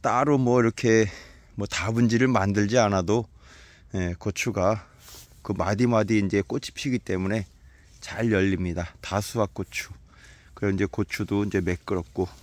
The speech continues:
저, 전부 다 이렇-, 이렇-, 이렇습니다. 예, 고추들이 요거 한 줄기인데 지금 두 줄기가 돼가지고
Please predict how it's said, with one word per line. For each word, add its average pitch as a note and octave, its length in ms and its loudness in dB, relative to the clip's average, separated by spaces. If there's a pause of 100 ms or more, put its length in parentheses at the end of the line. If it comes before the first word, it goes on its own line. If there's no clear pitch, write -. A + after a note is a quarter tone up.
(140)
저, - 240 -12
전부 D#3+ 340 -6
다 D#3+ 80 2
이렇-, B2 160 4
이렇-, A2 300 0
이렇습니다. G2 500 -4
예, D#2+ 100 -6
고추들이 G2 600 -8 (360)
요거 G#2+ 140 -4
한 F#3 220 -2
줄기인데 B2+ 480 0
지금 G#2+ 320 -4
두 G#2 220 -6
줄기가 G#2 400 -2
돼가지고 F2+ 560 -4